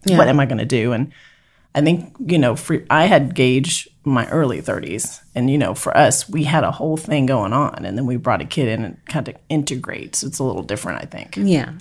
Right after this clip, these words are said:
Speaker 1: And it's hard for, I think, our kids. I know it's even hard for me to realize that our parents had lives and had identities before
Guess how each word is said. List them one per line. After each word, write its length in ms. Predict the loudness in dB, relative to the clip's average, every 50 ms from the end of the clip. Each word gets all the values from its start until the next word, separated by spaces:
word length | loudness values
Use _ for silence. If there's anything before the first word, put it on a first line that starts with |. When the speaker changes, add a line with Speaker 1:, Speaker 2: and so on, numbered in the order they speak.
| -8 0
Speaker 1:
And 180 | 2 4 6 4
it's 140 | 4 2
hard 280 | -2 0 2 4 4 4
for, 220 | 4 2 4 4
I 100 | 4 2 0
think, 340 | 2 2 2 2 2 2 2
our 140 | 0 0 0
kids. 640 | -2 -6 -6 0 4 4 6 6 4 4 0 -2 -2
I 100 | -2 0
know 220 | 2 2 4 2
it's 240 | 2 0 -2 -8 -4 -4
even 180 | -2 0 0 0
hard 340 | 0 0 0 0 0 0 -2
for 140 | -2 0 2
me 280 | 2 2 2 0 -4 -6 -2 2
to 120 | 2 4
realize 460 | 6 6 6 6 6 4 2 2 0
that 160 | -2 -2 0
our 100 | 0 -2
parents 440 | -2 0 0 2 4 4 2 0 -2
had 360 | -6 -6 -2 2 2 2 4 2
lives 600 | 0 0 0 0 -2 -2 -2 -2 -2 -4 -6 -4 -2
and 160 | -2 -2 -2
had 340 | -2 0 2 2 2 2 0
identities 920 | -2 -2 -2 0 2 2 2 4 4 2 0 0 -2 -2 -2 -4 -6 -8 -4
before 680 | -4 -4 -2 2 4 6 6 8 8 6 4 2